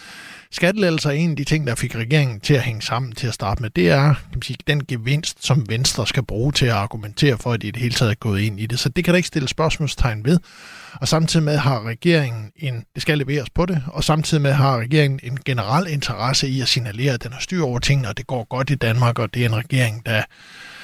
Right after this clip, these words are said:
der, der, der gør det godt for, øh, for Danmark. Og det kolliderer jo bare med et massivt, øh, pres fra en række kommuner, som føler, at de, de er sat under en, en, en svær økonomisk, øh, øh, et svær økonomisk pres.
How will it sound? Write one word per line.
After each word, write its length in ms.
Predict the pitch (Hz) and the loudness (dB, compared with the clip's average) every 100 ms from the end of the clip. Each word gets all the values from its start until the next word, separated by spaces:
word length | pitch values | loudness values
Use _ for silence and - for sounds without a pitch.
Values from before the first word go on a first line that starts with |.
| - - | -14 -2
der, 160 | 123 110 131 | 0 0 2
der, 340 | 113 110 117 - | 2 2 -2 -6
der 80 | |
gør 180 | 113 127 | 0 2
det 120 | 117 | 2
godt 220 | - 135 - | 2 4 4
for, 480 | - 117 - - 180 | 4 0 0 -2 0
øh, 80 | 143 | 2
for 120 | 127 | 2
Danmark. 320 | 120 131 123 | 2 0 0
Og 160 | 135 - | -2 -4
det 120 | 170 | 0
kolliderer 520 | - 165 147 170 165 | 0 0 -2 0 0
jo 140 | 120 | 0
bare 260 | 110 113 131 | 0 2 2
med 280 | 139 131 135 - | 2 2 0 0
et 340 | 131 - - - | -2 2 0 0
massivt, 420 | 117 - 147 - - 202 | -2 0 0 2 0 0
øh, 120 | 139 - | -4 -2
pres 360 | 117 127 - | 0 0 0
fra 160 | - 117 | 2 0
en 80 | 107 | 0
række 220 | 107 - | -4 -4
kommuner, 400 | 139 120 127 123 | -4 -2 -2 -2
som 180 | - 117 | -2 2
føler, 320 | 139 131 104 | 2 4 2
at 100 | 98 - | -2 -4
de, 140 | 120 - - - - - - | -4 -4 -18 -20 -20 -20 -6
de 180 | 139 131 | 0 4
er 240 | 113 104 | 4 2
sat 260 | - 139 113 | 2 0 2
under 260 | 120 131 120 | 2 2 2
en, 340 | 120 110 120 147 | 0 -2 0 0
en, 320 | 143 117 123 170 - | 2 -2 -4 -6 -6
en 60 | 120 | 0
svær 300 | 147 135 113 | 4 4 2
økonomisk, 680 | - 123 127 120 107 - 135 | 0 0 -2 -2 0 2 2
øh, 300 | 113 101 98 117 _ - | 2 2 -2 -6 _ -2
øh, 340 | 127 110 117 110 | 0 0 -2 -6
et 120 | 131 | -2
svær 220 | - 139 117 | 2 2 2
økonomisk 480 | 107 131 123 113 | 0 -2 -2 -4
pres. 340 | - 120 120 | -2 0 0